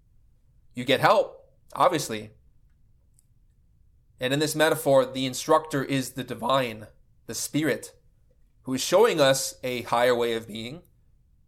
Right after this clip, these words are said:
a deeper knowledge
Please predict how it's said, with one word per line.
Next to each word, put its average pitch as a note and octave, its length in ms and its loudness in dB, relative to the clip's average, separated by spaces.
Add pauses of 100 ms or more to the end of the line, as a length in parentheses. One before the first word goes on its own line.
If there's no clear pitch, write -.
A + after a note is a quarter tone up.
(1080)
a B2+ 80 -10
deeper C3+ 340 -4
knowledge A2 640 -4